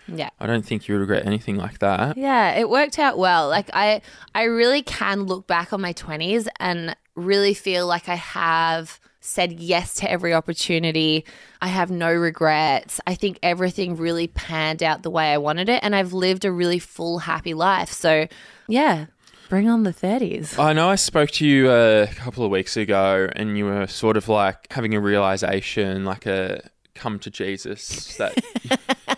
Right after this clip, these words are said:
Speaker 2: that you were turning thirty and
Speaker 1: Yeah.
Speaker 2: you were a bit scared. Is that still there, or is it now you've come to terms with it and you're ready to face the thirties?
Speaker 1: Yeah, I think a couple of months ago,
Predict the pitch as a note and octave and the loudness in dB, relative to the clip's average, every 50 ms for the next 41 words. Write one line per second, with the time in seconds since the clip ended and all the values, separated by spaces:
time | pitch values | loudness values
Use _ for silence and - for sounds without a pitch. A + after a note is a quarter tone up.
0 | _ - - A3+ - - - - - A2+ A2+ A#2+ A2+ A2+ E2+ G#2+ A2+ A2+ A2 G#2+ | _ -10 -12 -12 -10 -10 -12 -10 -6 -4 0 2 2 2 2 4 4 6 6 6
1 | G#2 G2 - - - - B2 A2+ A2+ A2 A2 G#2 F#2+ F#2 - - - G#2+ F#2+ F#2+ | 4 2 0 -2 -2 0 2 4 4 4 4 2 2 0 -4 -2 0 2 4 4
2 | F#2 F#2 F#2 F#2 F2+ F2+ F#2+ F#2 F2+ - - G#2 G2+ G2+ G2 G2 G2 F#2+ - A#2+ | 4 4 2 2 2 2 2 0 0 0 2 2 2 4 4 2 2 0 0 0
3 | - - - - - - G#2+ G2 G2 F#2+ F#2 F2+ - A2 G#2+ G#2+ G#2+ A2 - - | 0 0 0 -2 0 2 2 4 4 4 4 2 2 0 0 2 2 2 2 -2
4 | - - - B2 A2+ A2 G2+ G#2+ A2+ C3 D3 E3 D#3+ B2+ A2+ G#2+ G#2+ G#2 G2 - | -4 -4 0 2 2 4 4 4 4 4 4 6 6 6 6 6 4 4 2 2
5 | A2 D#2 G#2+ G2+ G2 G2 F2+ - - A#2+ G#2 F#2+ - - - - G#2 F#2+ G2 G#2 | 0 0 0 0 2 0 0 -2 -4 -4 -4 -4 -4 -6 -2 0 2 2 2 0
6 | G2 - G#2 G#2+ G#2+ G#2 G2 - G#2 G#2 G#2 G#2+ G#2 F#2+ G#2 G2+ G2+ G2+ G2 F#2+ | 2 0 2 4 4 4 2 2 0 -2 -2 -2 -2 0 0 0 0 0 -2 -2
7 | - - G#2+ G2 G2 G2 F#2+ F#2+ G#2+ - _ - - F#2+ G2+ G2 - - - G2 | -2 -2 0 2 2 2 0 -2 -6 -10 _ -2 0 0 0 0 0 -2 -4 -2
8 | - G#2 G2+ A2 B2 B2+ - - - - - - - _ _ _ - C#4 D#4 D#4+ | 0 2 2 2 2 0 -4 -6 -8 -8 -10 -10 -16 _ _ _ -6 0 2 2
9 | C#4+ - - B3 D#4 - - - D#4 F4 A4+ C5+ D5 C5+ - - - _ _ - | 2 2 2 0 -2 -4 -2 0 2 2 2 0 -2 -6 -8 -12 -18 _ _ -6
10 | B3 A#3+ - - - B3 B3 - - D#4+ F4+ F#4 E4+ - A3+ G3 F#3 F#3+ G3+ - | -6 -6 -6 -4 -2 -2 -2 -2 -2 -4 -4 -4 -4 -4 -2 -2 -2 -2 -4 -6
11 | - A#3 G#3+ G3 F3 - C3 A2 A#1 B1 C#2 - D3+ A3 A3+ | -6 -8 -4 -2 -2 0 0 0 -2 -2 -4 -4 -4 -6 -6